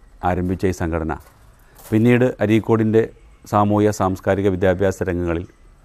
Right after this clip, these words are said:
ആവശ്യമായ സംഭവങ്ങൾക്ക് വേണ്ടി മുൻകൂട്ടി തന്നെ പദ്ധതി തയ്യാറാക്കി ആവിഷ്കരിച്ച് എന്നും കാലത്തിനോടും കാലത്തിനു മുമ്പും സഞ്ചരിച്ചിട്ടുള്ള ഒരു പാരമ്പര്യമുള്ള ഒരു സംഘടനയാണ്. അതുകൊണ്ട് തന്നെ ഇവിടെ നേരത്തെ വിശദീകരിച്ചതുപോലെ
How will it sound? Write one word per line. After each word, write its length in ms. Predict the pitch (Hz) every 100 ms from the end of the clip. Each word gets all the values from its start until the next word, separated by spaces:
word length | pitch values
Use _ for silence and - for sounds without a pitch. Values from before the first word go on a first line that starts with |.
| _ _ - 92
ആവശ്യമായ 600 | 107 107 113 107 104 104 - -
സംഭവങ്ങൾക്ക് 540 | 90 90 92 92 82 90
വേണ്ടി 200 | 82 76 - - - - - - 107
മുൻകൂട്ടി 400 | 113 117 117 113
തന്നെ 220 | 107 104 101 98
പദ്ധതി 240 | 95 98 95
തയ്യാറാക്കി 520 | 98 95 95 87 95 - 82
ആവിഷ്കരിച്ച് 520 | 85 - 78 85 71 - _ - - - 107
എന്നും 180 | 113 123
കാലത്തിനോടും 580 | 110 110 104 113 113 113 117 -
കാലത്തിനു 380 | 101 95 110 104
മുമ്പും 300 | 98 98 104 - - -
സഞ്ചരിച്ചിട്ടുള്ള 600 | 98 95 95 95 92 87 85 - _ _ -
ഒരു 140 | 90 92 - - -
പാരമ്പര്യമുള്ള 560 | 85 90 92 92 85 87
ഒരു 80 | 87 82
സംഘടനയാണ്. 460 | 76 73 65 - - _ _ _ _ _ _ -
അതുകൊണ്ട് 260 | 101 120 120
തന്നെ 220 | 120 113 117 - -
ഇവിടെ 160 | 104 110
നേരത്തെ 220 | 101 110
വിശദീകരിച്ചതുപോലെ 760 | 104 101 107 101 104 101 98